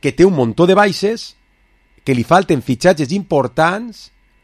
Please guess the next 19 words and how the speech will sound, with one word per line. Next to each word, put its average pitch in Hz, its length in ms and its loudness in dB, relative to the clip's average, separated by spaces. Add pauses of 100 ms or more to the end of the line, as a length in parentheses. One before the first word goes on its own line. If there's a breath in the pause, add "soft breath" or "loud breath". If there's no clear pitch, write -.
(640)
i 113 120 -4
que - 140 -8
agrade 147 400 4
o 160 60 4
deixa 165 220 0
desagradar 165 540 2
en 135 100 -4
tot 165 140 0
el 175 80 -4
tema 196 240 2
ve 190 120 0
Thomas 196 320 -4
Partey. 170 460 -2 (240 soft breath)
I 120 140 -8
Thomas 170 360 2
Partey 202 580 0 (1400)
va 156 140 2
a 151 60 -2
ser 196 320 -2